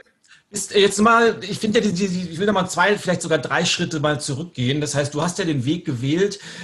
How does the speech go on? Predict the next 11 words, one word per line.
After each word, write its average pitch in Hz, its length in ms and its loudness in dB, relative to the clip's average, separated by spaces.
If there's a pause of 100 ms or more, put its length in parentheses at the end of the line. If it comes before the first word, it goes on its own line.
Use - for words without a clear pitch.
(140)
deine 143 320 2
Selbstständigkeit 165 1120 -2
parallel 143 680 2
zu 151 180 -6
deinem 139 360 0
festen 147 720 -4
Job 131 480 0
in 135 140 -2
der 127 100 2
Hotelbranche 107 1040 -2
aufzubauen. 104 760 -6